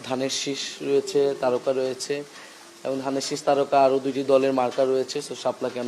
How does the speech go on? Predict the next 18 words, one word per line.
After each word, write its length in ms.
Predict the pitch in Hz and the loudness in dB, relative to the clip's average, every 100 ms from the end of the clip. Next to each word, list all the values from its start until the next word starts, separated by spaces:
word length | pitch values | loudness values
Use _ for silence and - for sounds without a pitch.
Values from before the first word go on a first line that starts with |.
| 120 | -6
হইতে 180 | 117 113 | -6 -6
পারবে 260 | 107 98 | -6 -6
না? 100 | 98 98 | -12 -12
আর 120 | 110 113 | -10 -6
যদি 160 | 131 | -2
জাতীয় 320 | 127 127 143 | 0 0 -2
ফল 320 | 139 - 135 139 143 | -4 4 4 4 0
বা 100 | 131 | -2
ফুলের 340 | 131 - 143 147 | -2 -2 0 0
ক্ষেত্রে 280 | 147 151 151 | 0 0 0
আসা 260 | 143 156 | 0 -2
হয়, 160 | 156 180 - - - - 123 | -6 -8 -12 -20 -20 -6 0
জাতীয় 300 | 127 139 147 | 2 2 0
ফলও 320 | - 147 156 | 4 4 4
একটা 220 | 151 143 | 2 0
দলের 240 | 131 131 127 | 2 2 0
প্রতীক 240 | 135 131 117 | -2 -4 -6
রয়েছে, 320 | 120 107 - | -4 -4 -8